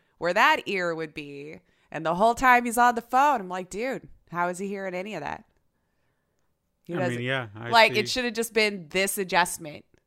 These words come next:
Speaker 1: So it
Speaker 2: Mm-hmm.
Speaker 1: could have been in the ear, and I would have appreciated it. But no, no.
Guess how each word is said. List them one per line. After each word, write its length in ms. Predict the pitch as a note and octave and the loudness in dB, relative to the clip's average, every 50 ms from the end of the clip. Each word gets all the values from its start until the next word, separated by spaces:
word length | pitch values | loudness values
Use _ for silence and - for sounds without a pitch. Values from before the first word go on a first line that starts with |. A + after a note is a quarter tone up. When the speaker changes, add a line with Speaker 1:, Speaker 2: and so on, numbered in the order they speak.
| _ _ _ _ _ _ | _ _ _ _ _ _
Speaker 1:
So 280 | - - - A3 G3 D#3 | -4 -2 0 2 2 0
it 20 | |
Speaker 2:
Mm-hmm. 80 | B2+ A#2 | 0 -2
Speaker 1:
could 120 | - - | -4 -6
have 120 | G3+ F#3+ F3 | -6 -6 -6
been 140 | F#3+ F#3 F3+ | -6 -4 -4
in 100 | F3 F3 | -4 -6
the 240 | F3 - - - F3+ | -8 -10 -8 -8 -6
ear, 320 | F3 E3+ D#3 - F2+ G2+ G2+ | -6 -6 -8 -8 -10 -10 -6
and 100 | - E3+ | -4 -4
I 80 | E3 E3 | -2 -2
would 100 | E3+ E3+ | -2 -4
have 120 | E3 E3 | -4 -8
appreciated 800 | D#3+ - - G#3 F#3 F3+ - - E3+ D#3+ D#3 D#3 D3+ D#3+ D#3+ D#3 | -12 -10 -8 -6 -6 -6 -8 -8 -8 -8 -8 -10 -10 -12 -14 -14
it. 200 | D#3 D#3 - - - | -14 -14 -16 -8 -8
But 160 | E3+ E3 - | -8 -8 -6
no, 320 | F3+ F#3 F#3+ G3+ F#3+ F3 - _ | -6 -6 -6 -6 -8 -10 -12 _
no. 380 | F#3 F#3+ F3+ F#3 F#3 E3+ E3+ | -16 -14 -12 -12 -12 -12 -14